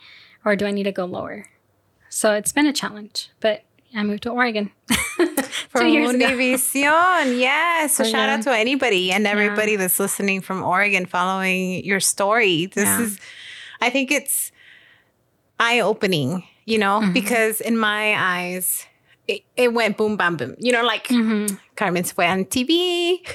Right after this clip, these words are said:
Speaker 2: y luego se fue a Univision, you know, like,
Speaker 1: Yeah.
Speaker 2: you already had your ducks in a row and you were
Speaker 1: Oh,
Speaker 2: headed
Speaker 1: yeah.
Speaker 2: somewhere. Pero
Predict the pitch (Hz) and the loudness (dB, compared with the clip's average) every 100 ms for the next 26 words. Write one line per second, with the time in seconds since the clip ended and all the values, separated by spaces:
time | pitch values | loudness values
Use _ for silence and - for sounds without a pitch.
0 | - - 202 196 196 190 262 202 202 190 | -4 0 4 4 2 2 0 -2 0 0
1 | 190 202 240 - 330 320 311 311 302 302 | 0 0 0 0 2 4 4 2 0 0
2 | 285 285 262 233 196 196 254 262 233 226 | 2 2 2 2 0 -2 0 2 2 2
3 | 226 226 214 214 208 208 202 202 202 208 | 0 0 -2 -4 -2 0 0 0 0 -2
4 | 208 233 220 208 202 196 190 208 202 190 | 0 0 2 2 2 0 0 0 0 -2
5 | 185 185 175 160 - 233 226 220 | -2 -2 -2 -4 -4 -2 0 0